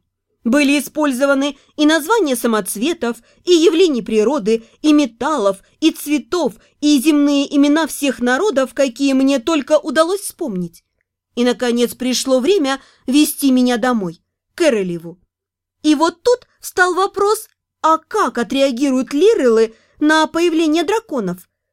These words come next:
Ведь меня утащил именно один из их соплеменников. Как бы ни начались военные действия. После некоторых раздумий было решено,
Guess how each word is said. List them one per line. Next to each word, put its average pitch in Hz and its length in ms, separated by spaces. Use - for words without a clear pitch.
Ведь 247 240
меня 277 320
утащил 277 520
именно 277 480
один 294 400
из 277 300
их 330 120
соплеменников. 302 880
Как 220 300
бы 226 140
ни 247 100
начались 254 460
военные 269 520
действия. 254 600
После 233 360
некоторых 226 540
раздумий 262 500
было 247 260
решено, 381 380